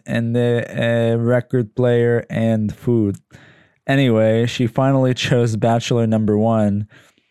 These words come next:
over the protest of Baji Kimran, "You mean I did not win?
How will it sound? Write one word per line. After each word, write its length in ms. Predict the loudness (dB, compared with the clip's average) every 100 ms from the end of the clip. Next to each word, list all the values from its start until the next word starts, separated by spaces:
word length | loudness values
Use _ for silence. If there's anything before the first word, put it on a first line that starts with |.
| -20 _ _ _
over 240 | 0 0
the 80 | -2
protest 640 | -2 0 0 0 -2 0 -2
of 160 | -2
Baji 340 | 0 0 0 -2
Kimran, 560 | -2 -2 0 -2 -4 -8 _ -20 _ _ _ -4
"You 80 | 0
mean 300 | 0 0 0
I 120 | -2
did 200 | 0 0
not 200 | 0 -2
win? 480 | 0 0 0 -2